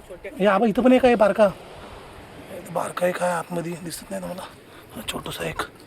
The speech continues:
हे रोशे पकड, आबा इथे एक आहे छोटासा. तो बघ, तो बघ. माझी का नाही दाबली, पहिलीच भेटली आहे इथं का, उद्या हो, सुरुवात मस्त झाली आहे. आता दोन भेटल्या, आता दोन भेटल्या, अजून एक भेटली एक.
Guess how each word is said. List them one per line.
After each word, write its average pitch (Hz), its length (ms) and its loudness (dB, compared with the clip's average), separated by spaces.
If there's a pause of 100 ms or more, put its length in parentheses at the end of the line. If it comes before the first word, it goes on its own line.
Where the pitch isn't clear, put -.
(320)
हे 220 180 8
रोशे 226 260 6
पकड, - 180 -10 (1040)
आबा 139 120 -12
इथे 165 160 -14
एक 160 120 -12
आहे - 280 -16
छोटासा. 156 340 -10 (760)
तो - 100 -8
बघ, 135 140 -6 (240)
तो 165 60 -10
बघ. 127 80 -2 (1300)
माझी 185 180 0
का 233 80 4
नाही 247 120 8
दाबली, 190 260 2 (120)
पहिलीच 170 300 4
भेटली 180 220 4
आहे 202 80 8
इथं 170 120 4
का, 180 80 2
उद्या 214 280 6 (640)
हो, 175 180 0
सुरुवात 165 360 2
मस्त 208 240 4
झाली 196 160 10
आहे. 170 260 6 (3000)
आता 143 200 2
दोन 160 260 8
भेटल्या, 165 280 6
आता 165 160 6
दोन 147 280 2
भेटल्या, 143 220 2
अजून 151 160 4
एक 156 60 2
भेटली 131 260 0
एक. - 160 -6